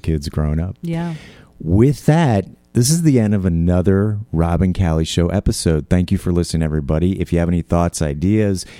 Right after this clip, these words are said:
Speaker 1: you wanna find us on social media, Facebook,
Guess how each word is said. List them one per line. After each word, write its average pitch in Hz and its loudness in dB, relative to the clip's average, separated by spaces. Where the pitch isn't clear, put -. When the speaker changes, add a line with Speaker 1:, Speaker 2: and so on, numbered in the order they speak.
Speaker 1:
you 78 -4
wanna 80 -2
find 85 0
us 85 -2
on 80 -2
social 78 -4
media, 90 0
Facebook, 87 -2